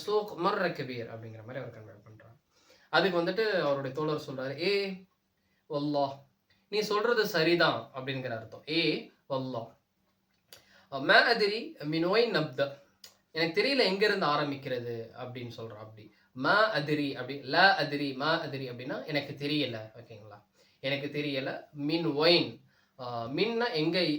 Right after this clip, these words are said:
இருந்து அப்படிங்கிற, ஒயின்னா எங்க, மின் ஒயின் நப்தா, நப்தான்னா ஆரம்பிக்கிறது, எங்க இருந்து நம்ம ஆரம்பிக்கிறது, நான் எனக்கே புரியல, இவ்வளவு பெரிய மார்க்கெட்டா இருக்கு அப்படின்னு சொல்றான்.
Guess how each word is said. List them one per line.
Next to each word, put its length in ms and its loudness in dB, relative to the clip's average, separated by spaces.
இருந்து 460 4
அப்படிங்கிற, 400 -4
ஒயின்னா 320 0
எங்க, 460 -4
மின் 140 -2
ஒயின் 400 2
நப்தா, 680 0
நப்தான்னா 480 2
ஆரம்பிக்கிறது, 520 -2
எங்க 220 0
இருந்து 160 6
நம்ம 340 2
ஆரம்பிக்கிறது, 360 -2
நான் 320 -8
எனக்கே 420 -4
புரியல, 320 -6
இவ்வளவு 240 -2
பெரிய 240 -4
மார்க்கெட்டா 280 -8
இருக்கு 320 -14
அப்படின்னு 220 -20
சொல்றான். 360 -20